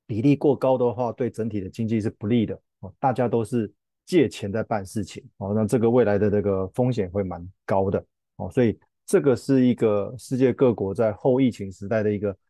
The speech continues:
很重要的一个问题。再来我们来到中国，他说中国青年失业率飙高，警钟响起。我想这个或许不单单是中国的问题，其实蛮多国家的年轻人都会有一样的问题，因为现在正职的工作好像越来越少了，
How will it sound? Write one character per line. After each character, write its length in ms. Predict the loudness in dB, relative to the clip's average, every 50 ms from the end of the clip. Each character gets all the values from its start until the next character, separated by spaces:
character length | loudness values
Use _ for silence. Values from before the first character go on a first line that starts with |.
| _ _ _ -8
很 160 | -6 -6 -4
重 200 | 0 2 2 4
要 140 | 4 2 2
的 100 | 0 0
一 120 | -2 -2
个 100 | -2 -4
问 240 | -2 -2 -2 -2 -4
题。 260 | -8 -12 -18 -18 -20 -20 _ _ _
再 140 | 2 4
来 60 | 4 4
我 40 |
们 100 | 4 4 4
来 60 | 4
到 100 | 6 4
中 240 | 4 4 2 2 2
国， 240 | 2 4 4 2 2
他 100 | 0 -2
说 140 | -2 -2 -4
中 260 | -2 -2 -2 -2 -2
国 200 | 0 0 0 0
青 260 | 0 -2 -6 -8 -4 -4
年 160 | -2 -2 -4
失 240 | -6 -8 -8 -4 0
业 160 | 2 2 2
率 140 | 2 0 -2
飙 300 | -4 -4 -4 -4 -4 -4
高， 360 | -4 -2 -2 -2 -2 -4 -8 -14 _ _
警 320 | -12 -12 -10 -10 -12 -6
钟 260 | -2 -2 0 0 -2
响 320 | -6 -6 -6 -6 -6 -8 -12
起。 300 | -12 -12 -12 -12 -12 -14 -14 _
我 100 | -2 0
想 160 | 2 2 2 2
这 120 | 2 2
个 120 | 2 2 2
或 220 | 2 2 2 2
许 160 | 2 0 -4
不 140 | -2 0 -2
单 200 | 0 2 2 2
单 160 | 4 2 2
是 140 | 2 0 -2
中 240 | -2 0 -2 -2 0
国 120 | 0 0
的 60 | 0 2
问 220 | 2 2 0 -2
题， 180 | -4 -8 -14 -14
其 240 | -12 -8 -6 -6
实 540 | -6 -6 -8 -2 0 2 2 4 2 0 0 -4 -10 -20 _ _
蛮 220 | -6 -4 0 0 2
多 180 | 4 4 2
国 180 | 2 2 2 2
家 200 | 4 4 2 4
的 120 | 4 2 2
年 200 | 2 0 -2 -2
轻 220 | -4 -4 -4 -2
人 160 | 0 0 0
都 160 | 0 0 0 0
会 120 | 0 0
有 140 | -2 -2 -4
一 60 | -4
样 160 | -4 -4 -2
的 40 | -2
问 200 | -2 -2 -2 -4
题， 180 | -8 -12 -14 -10
因 120 | -6 -2 0
为 140 | 0 0 0
现 180 | 0 -2 -2
在 180 | 0 0 -2 -2
正 220 | 0 -2 -2 -2
职 80 | -2 0
的 100 | -2 -2
工 220 | 0 0 -4 -2
作 180 | 0 0 -2 -2
好 180 | -2 -6 -8 -6
像 180 | -6 -6 -4
越 80 | 0 0
来 80 | 0 0
越 140 | 0 0
少 320 | -2 -2 -2 -4 -2 -2 -4
了， 280 | -4 -4 -6 -6 -8